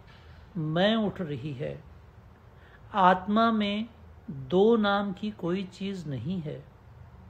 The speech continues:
हमें अपने आप को पाना है। इसी को सेल्फ रियलाइजेशन कहते हैं। आत्मा के ऊपर पड़े हुए पदों को हटाना चाहिए।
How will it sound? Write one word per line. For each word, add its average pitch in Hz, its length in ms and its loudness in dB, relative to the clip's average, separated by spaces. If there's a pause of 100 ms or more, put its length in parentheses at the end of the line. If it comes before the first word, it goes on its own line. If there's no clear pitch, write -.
(440)
हमें 220 300 4
अपने 214 460 2
आप 185 500 6
को 208 140 2
पाना 170 520 2
है। 143 440 -8 (840)
इसी 220 380 -2
को 208 520 0 (240)
सेल्फ 220 500 0
रियलाइजेशन 180 960 2
कहते 156 440 -6
हैं। 143 300 -14 (1080)
आत्मा 202 500 6
के 240 200 0
ऊपर 202 480 2
पड़े 185 420 4
हुए 185 420 0 (220)
पदों 190 360 0
को 175 380 -4 (480)
हटाना 170 500 2
चाहिए। 147 560 -6